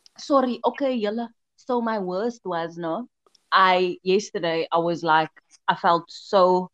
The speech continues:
horrendously wor-, oh, no, actually, fuck that. Let me tell you my worst. I ordered a black top on an online site, and they give me a blue. So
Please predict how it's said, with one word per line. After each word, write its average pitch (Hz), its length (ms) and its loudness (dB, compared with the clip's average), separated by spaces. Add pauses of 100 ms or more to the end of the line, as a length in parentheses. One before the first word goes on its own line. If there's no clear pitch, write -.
(280)
horrendously 180 760 2
wor-, 147 420 0
oh, 202 240 6
no, 190 220 4
actually, 202 440 -2 (100)
fuck 208 260 -2
that. 170 240 -2
Let 175 100 -2
me 208 100 -2
tell 190 140 -2
you 180 100 0
my 165 140 0
worst. 147 300 -2 (320)
I 190 140 6
ordered 240 280 6
a 196 160 0
black 170 300 2 (140)
top 165 240 -2 (160)
on 175 120 0
an 185 200 -2
online 165 480 2
site, - 320 -4 (180)
and 196 140 2
they 185 60 4
give 185 240 0
me 214 240 0
a 190 80 -2 (140)
blue. 185 360 -2 (200)
So 233 440 4